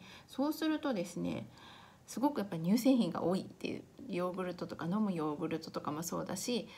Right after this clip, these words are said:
あとクリームシチューだとか、あの、そういった乳製品が結構紹介されている。で、しかもチョコレートも紹介されている。で、甘いものもいっぱいっていうところで、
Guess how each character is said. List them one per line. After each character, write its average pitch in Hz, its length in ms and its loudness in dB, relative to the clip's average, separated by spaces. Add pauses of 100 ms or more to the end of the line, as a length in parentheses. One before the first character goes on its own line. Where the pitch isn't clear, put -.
(140)
あ 190 100 0
と 175 140 0
ク 175 140 -8
リ 165 120 0
ー 170 60 0
ム 170 120 2
シ - 140 -2
チ 175 100 -2
ュ 160 60 0
ー - 40 -2
だ - 100 -2
と - 120 -4
か、 - 360 -2 (480)
あ 185 180 -2
の、 156 720 -4 (580)
そ 220 220 0
う 214 60 4
い 202 40 0
っ - 40 -4
た 190 120 -2
乳 190 180 2
製 220 120 2
品 185 260 0
が - 200 -2 (260)
結 233 240 2
構 - 120 0
紹 170 260 0
介 - 180 -6
さ 175 140 -4
れ - 100 -4
て - 80 -8
い - 80 -6
る。 - 100 -8 (280)
で、 220 120 2
し 226 140 -2
か 240 120 2
も 220 280 4 (260)
チ - 100 -4
ョ 196 40 -2
コ 202 100 2
レ 185 100 4
ー 165 40 2
ト - 80 -4
も - 80 -2
紹 - 220 -4
介 - 160 -4
さ - 120 -6
れ - 80 -4
て - 120 -8
い - 80 -6
る。 - 100 -14 (120)
で、 196 160 -2
甘 196 200 4
い 214 60 2
も 202 120 2
の 175 60 0
も - 100 -2
い - 40 -2
っ - 100 -8
ぱ - 80 -4
い - 60 -4
っ - 20 -8 (180)
て 240 80 0
い 240 60 4
う 233 60 2
と 226 100 -2
こ 196 140 -4
ろ 190 120 -2
で、 175 220 0